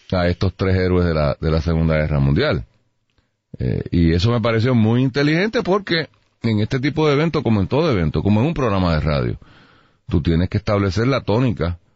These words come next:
desde un principio. Si, si tú no estableces la tónica, pues no puedes a mitad de discurso pretender que, que pasen cosas si no lo estableciste desde un principio.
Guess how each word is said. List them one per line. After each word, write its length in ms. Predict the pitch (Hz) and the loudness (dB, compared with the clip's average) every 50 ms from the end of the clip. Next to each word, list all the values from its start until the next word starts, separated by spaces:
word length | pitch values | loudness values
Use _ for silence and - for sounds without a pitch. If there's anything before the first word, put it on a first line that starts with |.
| _ _ | _ _
desde 220 | - 78 71 65 | -2 -2 0 2
un 80 | 69 67 | 0 0
principio. 580 | - 90 98 98 - 107 95 73 62 60 57 60 | 2 2 2 2 2 0 0 0 0 -2 -4 -4
Si, 240 | - - 73 69 - | -2 -2 -2 -2 -2
si 220 | - - 82 78 | -2 -2 -2 0
tú 160 | - - 76 | 0 0 0
no 80 | 80 87 | 0 0
estableces 560 | 90 - 98 92 92 92 90 90 101 92 - | 0 0 0 0 0 0 0 -2 -2 -4 -2
la 180 | 101 101 98 101 | -2 -2 -2 -2
tónica, 580 | - - 147 156 147 123 110 - - 110 113 - _ _ _ _ _ _ _ _ _ _ _ _ _ _ | -2 0 0 2 2 2 0 -2 -4 -6 -8 -10 _ _ _ _ _ _ _ _ _ _ _ _ _ _
pues 160 | - 73 73 - _ _ _ _ _ - - 113 - - | -4 -4 -4 -6 _ _ _ _ _ -18 -18 -16 -10 -4
no 260 | - 78 80 82 82 | -2 0 0 0 0
puedes 200 | - 101 107 113 | 0 0 2 2
a 40 | 113 | 2
mitad 280 | 101 87 - 98 95 | 0 0 0 0 0
de 140 | 95 90 85 | 2 2 0
discurso 340 | 82 73 87 92 82 90 87 | 0 0 0 0 0 0 -2
pretender 420 | - 85 76 73 73 73 80 80 | -2 -2 -2 0 0 0 0 0
que, 220 | 78 - 80 71 - - - - - - _ _ - - | -2 -2 -4 -4 -4 -8 -14 -18 -18 -20 _ _ -8 -6
que 100 | 87 - | -4 -2
pasen 320 | - 90 82 90 85 80 | -2 -2 0 0 -2 0
cosas 360 | - 107 127 113 95 90 80 | 0 0 0 0 0 -2 -2
si 120 | - 78 71 | 0 0 2
no 160 | 71 76 80 | 2 2 2
lo 80 | 85 | 0
estableciste 500 | 85 - - 87 85 80 87 87 - 131 | -2 -2 -2 -2 -2 -2 -4 -6 -6 -4
desde 220 | 120 90 73 67 69 | -4 -2 -2 -2 -2
un 100 | 71 73 | -4 -2
principio. 540 | - 90 87 82 - - - - - - | -2 -2 -2 -2 -2 -6 -8 -8 -10 -14